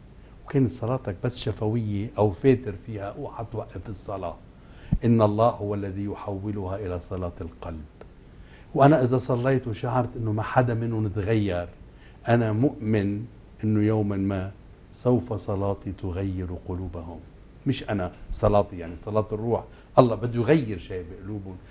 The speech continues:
بس يعني شو وقت تكون عم تصلي له، مش عم تصلي له تأنتقده ولا تهينه ولا تأشمت فيه، عم صلي له تقول له: "أنا بحبك". هذا يجيب. ياما في أشخاص وصلوا على باب الجحيم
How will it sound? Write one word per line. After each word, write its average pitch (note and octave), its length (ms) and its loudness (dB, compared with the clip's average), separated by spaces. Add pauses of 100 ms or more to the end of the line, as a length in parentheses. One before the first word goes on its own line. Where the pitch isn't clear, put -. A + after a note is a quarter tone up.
(220)
بس C#3 280 0
يعني A2 200 0
شو - 180 6 (100)
وقت A#2+ 180 2
تكون B2+ 200 2
عم B2+ 120 8
تصلي C#3+ 360 2
له، F3+ 220 4 (420)
مش E3+ 160 2
عم D3 100 6
تصلي C#3 300 2
له A#2+ 100 4
تأنتقده G#2 720 -4 (420)
ولا A#2+ 180 8
تهينه A2 460 -2
ولا G2 220 0
تأشمت G#2+ 460 -8
فيه، A#2+ 220 -6 (360)
عم A2+ 140 -2
صلي G#2+ 400 -2
له G#2+ 320 -2
تقول F#2+ 240 -4
له: G#2 140 -6
"أنا F#2 100 -2
بحبك". - 600 -12 (880)
هذا G2+ 240 -8
يجيب. F#2 180 -4 (300)
ياما D3 320 12
في B2 240 -4
أشخاص - 840 -10 (840)
وصلوا B2 380 4
على A#2 220 6
باب B2 260 6
الجحيم G2+ 640 -2